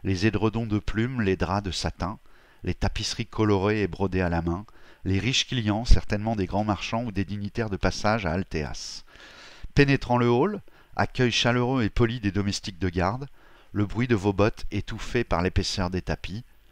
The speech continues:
vous ressentez la chaleur qui gonfle un peu vos joues, tandis que vos cheveux trempés continuent de perler dans votre cou. Un sentiment de bien-être à la limite de l'engourdissement. Le responsable se nomme Yalvin,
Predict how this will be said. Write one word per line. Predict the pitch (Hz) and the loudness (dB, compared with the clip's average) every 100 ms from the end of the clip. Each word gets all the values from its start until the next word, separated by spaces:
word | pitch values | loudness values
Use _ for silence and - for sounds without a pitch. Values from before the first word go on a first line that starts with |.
| - - | -20 -10
vous | 87 90 | -6 -2
ressentez | 95 - 98 - | -2 -2 -6 -2
la | 113 82 | 0 0
chaleur | - 90 98 101 | 0 0 0 -2
qui | - 98 | -8 -12
gonfle | 90 104 - | -8 -8 -4
un | 92 | -4
peu | - | -4
vos | 95 90 | -4 -4
joues, | 85 82 123 - - - | -6 -8 -10 -14 -18 -14
tandis | - 101 110 - | -10 -8 -8 -6
que | 98 | -6
vos | 80 | -4
cheveux | 87 101 87 92 | -4 -4 -4 -6
trempés | - - 95 117 | -8 -10 -4 -4
continuent | - 98 - 101 107 | -4 -10 -10 -8 -6
de | - | 4
perler | - 90 101 | 6 6 2
dans | 92 | -2
votre | 87 90 92 | -4 -6 -8
cou. | - - 71 - - - _ - | -12 -14 -18 -20 -20 -20 _ -10
Un | |
sentiment | - 107 98 - 101 | -2 -2 -2 -4 -4
de | 107 90 | -2 -2
bien-être | 95 95 101 - - | -2 0 -2 -4 -8
à | - | -2
la | 85 87 | 0 0
limite | 95 117 135 - | -2 -6 -8 -6
de | 95 | -4
l'engourdissement. | 92 107 107 101 92 - 78 64 - - - - - - - | -2 -2 -4 -6 -6 -8 -10 -12 -18 -20 -20 -20 -20 -20 -2
Le | 107 | 4
responsable | 120 127 127 - 123 113 | 6 4 -2 0 2 2
se | - | 0
nomme | 107 101 98 | 0 0 0
Yalvin, | 98 92 82 101 | 0 0 -2 -6